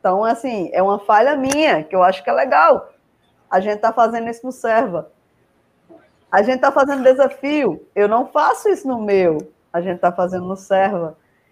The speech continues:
Então, assim, é, é, eu, eu, eu meio que mais boto mais fotos, eu boto minha impressão de uma cerveja, eu boto uma cerveja comigo, mas eu acho que o Serva,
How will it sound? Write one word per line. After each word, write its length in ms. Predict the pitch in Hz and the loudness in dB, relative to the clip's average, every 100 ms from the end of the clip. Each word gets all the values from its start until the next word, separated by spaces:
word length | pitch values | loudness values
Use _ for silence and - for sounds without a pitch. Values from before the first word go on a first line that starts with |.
| _ | _
Então, 220 | - 202 254 | -6 0 2
assim, 440 | 277 285 214 - _ _ _ _ - | 2 -2 -4 -6 _ _ _ _ 2
é, 500 | 190 190 196 196 - | 4 6 6 6 2
é, 20 | |
eu, 220 | 208 247 - | 2 2 4
eu, 260 | 233 254 | 4 6
eu 160 | 226 254 | 6 4
meio 280 | 254 269 302 | 6 4 4
que 140 | 311 | -4
mais 260 | 277 285 285 | -4 -4 -2
boto 300 | 247 262 262 | -2 -2 -2
mais 280 | 254 254 - | -6 -8 -6
fotos, 680 | 285 277 277 269 254 254 220 | -2 0 2 2 0 -4 -6
eu 100 | 220 | -4
boto 300 | 220 226 226 | -2 -4 -6
minha 400 | 226 220 208 208 | -10 -8 -8 -8
impressão 500 | 214 202 208 220 208 | -8 -6 -6 -6 -8
de 60 | 202 | -6
uma 120 | 202 | -6
cerveja, 720 | - 208 202 233 240 233 220 | -8 -8 -6 -4 0 0 -2
eu 80 | 208 | -4
boto 240 | 185 190 | -2 -2
uma 80 | 196 | -2
cerveja 320 | 196 185 185 | -8 -8 -8
comigo, 640 | 190 202 190 208 226 214 226 _ _ _ | -10 -14 -12 -10 -8 -10 -14 _ _ _
mas 180 | 208 226 | -2 2
eu 140 | 262 262 | 4 4
acho 220 | 277 - | 2 -2
que 60 | |
o 40 | 285 | -12
Serva, 680 | - 254 254 285 254 180 | -6 -2 2 0 0 -2